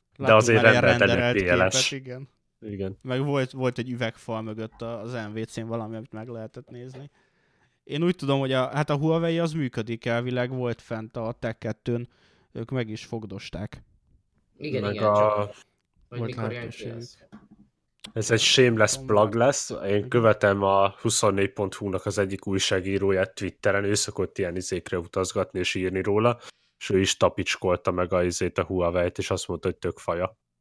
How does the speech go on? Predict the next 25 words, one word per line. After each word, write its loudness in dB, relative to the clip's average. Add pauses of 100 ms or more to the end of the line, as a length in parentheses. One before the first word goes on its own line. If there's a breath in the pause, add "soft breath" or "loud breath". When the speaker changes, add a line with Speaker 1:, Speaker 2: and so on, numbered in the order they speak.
(640)
Speaker 1:
Na, -10
milyen 0
volt -4
a -2
megtapogatás? -10 (300)
Speaker 3:
Szóval, -4
akkor -14
kezdem -4
az -12 (120)
S -16
tízzel, -14 (640)
hogy -6
mivel -6
most -12
mondták, -8
hogy -10
azt -10
hiszem -14
dinamikus -12
Super -12
amoled, -10
vagy -12
hogy -14
hívják -18
ezt -18